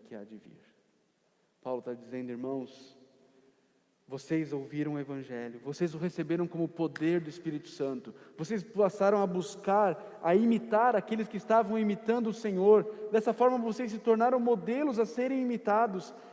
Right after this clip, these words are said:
espalharam o Evangelho por toda a região, abandonaram os ídolos pra servir ao Deus vivo e verdadeiro.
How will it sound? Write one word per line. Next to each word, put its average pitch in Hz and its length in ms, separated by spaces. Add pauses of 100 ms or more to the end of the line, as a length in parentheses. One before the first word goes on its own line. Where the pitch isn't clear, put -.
espalharam 262 720
o 262 80
Evangelho 226 720 (340)
por 247 160
toda 330 440
a 254 40
região, 233 720 (1400)
abandonaram 269 720
os 190 200
ídolos 254 460
pra 254 160
servir 254 420
ao 254 140
Deus 254 300
vivo 254 220
e 247 40
verdadeiro. 240 720